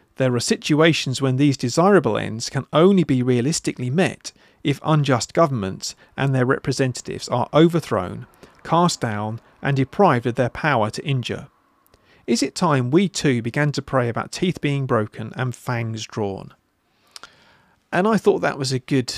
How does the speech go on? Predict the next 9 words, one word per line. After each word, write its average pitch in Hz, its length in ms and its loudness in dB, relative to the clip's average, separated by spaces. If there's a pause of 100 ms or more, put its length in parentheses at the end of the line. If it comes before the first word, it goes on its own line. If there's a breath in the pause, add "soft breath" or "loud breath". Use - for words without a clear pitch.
(180)
a 139 120 -4
good 120 180 -4
message, - 600 -8
that - 400 -4 (340 soft breath)
it's - 200 -4 (100)
okay, 175 560 2
it 135 160 -4
is 151 100 -2
biblical 139 720 -6